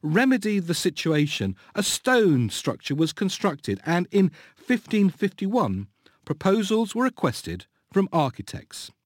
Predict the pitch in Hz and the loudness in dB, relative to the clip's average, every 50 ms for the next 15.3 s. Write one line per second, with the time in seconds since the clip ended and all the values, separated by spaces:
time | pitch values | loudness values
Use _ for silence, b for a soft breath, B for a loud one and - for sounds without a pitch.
0 | _ _ _ _ _ _ _ - 208 - 208 180 - 240 247 254 247 247 233 - | _ _ _ _ _ _ _ -2 0 2 0 2 2 2 2 4 2 2 0 2
1 | - 214 196 - - - - 220 214 208 196 - - - - 262 - - _ - | 0 0 0 -2 -6 -2 0 0 2 2 2 0 -2 -2 -2 -2 -2 -2 _ -8
2 | - 98 87 - - - 220 214 208 101 98 190 185 185 - - - 175 165 - | -6 -6 -6 -6 -4 -4 -2 0 2 2 2 4 2 2 0 -2 -4 -4 -2 0
3 | 139 143 139 151 185 190 160 165 143 131 170 185 151 113 95 95 - - - 156 | -2 -2 2 2 0 2 2 0 -2 2 2 2 2 2 -2 -6 -8 -6 -6 -2
4 | 151 156 151 151 143 143 - - - 147 123 107 101 - - - 214 226 - - | 0 2 2 2 2 0 -2 -2 -2 0 0 0 -2 -6 -8 -10 -6 -6 -6 -8
5 | - - - - 208 - _ _ - 98 87 82 - - 151 147 147 151 - 156 | -6 -4 -2 -2 -2 -2 _ _ -8 -8 -8 -8 -6 -2 -2 -2 -2 -2 -2 -2
6 | 156 147 - - 233 247 240 233 226 220 214 190 - 196 156 156 160 143 110 80 | -2 -2 -2 0 2 2 4 4 4 2 2 2 0 -2 0 2 0 0 0 -2
7 | 73 76 - b b b b b b b b b b b - 220 208 233 190 - | -8 -14 -20 b b b b b b b b b b b 0 2 2 2 2 4
8 | 220 214 214 220 220 220 247 240 - 269 247 - - 151 135 135 143 165 185 220 | 2 4 4 2 2 0 0 0 0 -2 0 0 0 2 2 0 -2 -2 -2 -4
9 | 180 - - - 208 175 135 107 95 90 90 92 98 - 196 196 190 - 156 151 | -4 -2 0 2 2 4 4 2 0 -2 -4 -6 -6 0 0 0 0 2 2 4
10 | 135 135 147 - - _ _ _ - - - 165 165 160 156 143 - 147 135 123 | 4 2 0 -6 -16 _ _ _ -8 0 2 4 4 4 2 2 0 0 0 0
11 | 110 92 85 80 82 78 b b b b b b b b b b b - 175 180 | -2 -2 -4 -8 -8 -10 b b b b b b b b b b b 0 0 0
12 | - - - 240 190 - - 247 220 - - - - - 190 170 147 127 110 98 | 0 -2 -4 -4 -4 -2 -6 -6 -6 -6 -12 -16 -2 0 2 2 2 2 0 -2
13 | 139 - - - 226 214 196 - 208 196 - - 214 196 185 185 185 175 160 - | -4 -6 -2 -2 -2 -2 0 -2 -4 -8 -4 -2 0 0 2 2 2 0 -2 -4
14 | - - 190 226 214 - 101 - - - - 156 180 190 - 233 208 220 208 185 | -8 -6 -2 -2 -2 -2 -2 -8 -16 -8 -2 -2 -2 0 -2 0 0 0 2 2
15 | 180 107 87 87 - | 2 0 0 -4 -10